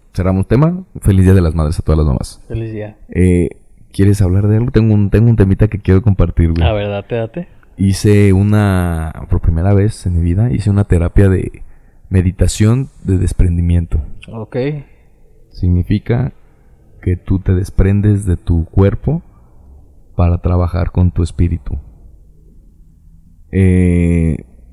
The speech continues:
Speaker 1: todo esto comenzó porque hemos estado en, en temas en, este, con mi hermano, con, con primos,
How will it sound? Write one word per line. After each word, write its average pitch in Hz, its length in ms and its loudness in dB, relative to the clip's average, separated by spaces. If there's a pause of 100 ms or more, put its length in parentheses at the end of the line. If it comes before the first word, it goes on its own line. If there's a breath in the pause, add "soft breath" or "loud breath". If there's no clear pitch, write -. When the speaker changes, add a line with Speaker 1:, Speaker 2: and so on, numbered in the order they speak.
(760)
Speaker 1:
todo 143 180 6
esto - 160 2
comenzó 110 380 4
porque 139 200 0
hemos 101 240 0
estado 95 420 2
en, 90 140 -2
en 92 120 0
temas 104 360 2
en, 90 320 -2
este, 85 420 -6
con 87 260 -2
mi 85 120 -2
hermano, 95 400 -2
con, 92 260 -4
con 90 300 -4
primos, 107 400 0